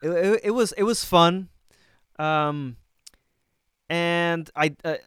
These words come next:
I kind of already knew that, uh, Doctor Strange was gonna come and save the day in the end. And it, it, I enjoyed it. I was just not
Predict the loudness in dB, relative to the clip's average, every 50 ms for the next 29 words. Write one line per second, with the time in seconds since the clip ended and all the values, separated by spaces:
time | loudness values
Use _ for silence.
0 | _ -6 -6 -6 -4 -2 -2 0 0 -2 -4 -2 -2 0 0 0 0 0 0 -2
1 | -2 -2 0 0 0 0 -2 -2 -2 -2 -2 -2 -2 -4 -6 -8 -6 -4 -4 -4
2 | -4 -6 -8 -8 -10 -12 -8 -6 -4 -4 -4 -6 -8 -14 -12 -10 -8 -8 -6 -6
3 | -6 -8 -8 -10 -10 -14 -16 _ _ _ _ _ _ _ -10 -8 -6 -6 -6 -6
4 | -6 -6 -6 -6 -8 -6 -4 -2 -2 -2 -2 -4 -6 -8 -10 -14 _ _ _ _
5 | _ _ _ -12 -10 -8 -8 -8 -6 -8 -8 -8 -10 -10 -12 -14 -16 _ _ _
6 | _ -20 _ _ _ _ _ _ _ _ _ -6 -4 -4 -2 -2 -2 -2 -2 -2
7 | -2 -2 -2 -2 -4 -6 -8 -8 -12 -18 -20 -20 _ _ _ _ _ _ _ _
8 | _ _ _ _ _ _ _ _ _ -20 -20 -20 -20 -20 _ -2 0 2 2 2
9 | 2 -2 -2 0 2 2 2 2 2 0 0 0 0 0 0 0 -2 -4 -4 -6
10 | -10 -16 -20 _ _ _ _ _ _ _ _ _ _ _ _ _ _ -2 0 2
11 | 4 2 2 0 0 0 0 0 0 -2 -8 -10 -10 -14 -16 -12 -10 -8 -6 -4
12 | -4 -2 -2 0 0 0 -2 -2 -4